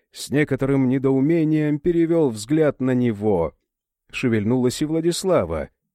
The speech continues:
также нашедшая силы сопротивляться гипноатаке,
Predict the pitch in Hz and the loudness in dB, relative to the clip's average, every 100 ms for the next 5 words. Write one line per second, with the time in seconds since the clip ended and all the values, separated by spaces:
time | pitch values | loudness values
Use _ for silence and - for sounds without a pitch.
0 | - 104 117 95 123 123 - 131 - 123 | -6 -4 -4 -2 -2 -2 -2 -4 -4 -2
1 | 123 - 156 147 139 123 _ _ - 180 | -2 -4 -4 0 0 0 _ _ -4 -2
2 | 165 151 139 135 127 - 123 123 107 127 | -2 -2 0 0 0 0 -2 -2 -2 -2
3 | 120 - - - - 143 107 - 87 73 | -2 -2 -2 -6 -2 -2 -2 -4 -6 -6